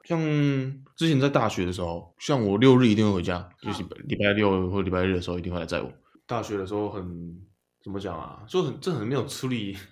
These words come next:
Speaker 1: <laughs> 事情的能力了，自己来看。像我现在在德国要自己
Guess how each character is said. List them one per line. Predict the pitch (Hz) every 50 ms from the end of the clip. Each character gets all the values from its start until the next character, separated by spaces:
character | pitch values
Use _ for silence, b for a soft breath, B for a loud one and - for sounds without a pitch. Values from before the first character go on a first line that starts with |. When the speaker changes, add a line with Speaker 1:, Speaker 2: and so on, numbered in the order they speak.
| 127 -
Speaker 1:
<laughs> | - - 202 202 180 -
事 | - - - 131
情 | 117 - 113
的 | 98 98
能 | 98 98 95 95
力 | 107 110 101 90
了， | 85 85
自 | 85 101
己 | 98 90 90 90 - -
来 | 98 95 87
看。 | 87 - - 92 90 92
像 | 127 143 131
我 | 110
现 | 113 139
在 | 139 143 139 135 139 B B B B B B _
在 | - 139
德 | 123 120 120
国 | 117 110 110 117
要 | 123
自 | 123 131 123
己 | 110 107 101 95 90 87 90 90